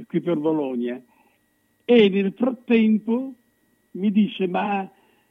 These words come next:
eh, tu cosa avresti fatto se tu fossi stato a, alla, al nostro settore?" Dico, "Scusi Presidente,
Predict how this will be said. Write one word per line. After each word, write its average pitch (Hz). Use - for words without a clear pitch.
eh, 175
tu 262
cosa 208
avresti 214
fatto 214
se 170
tu 151
fossi 165
stato 165
a, 156
alla, 147
al 139
nostro 160
settore?" 156
Dico, 127
"Scusi 170
Presidente, 139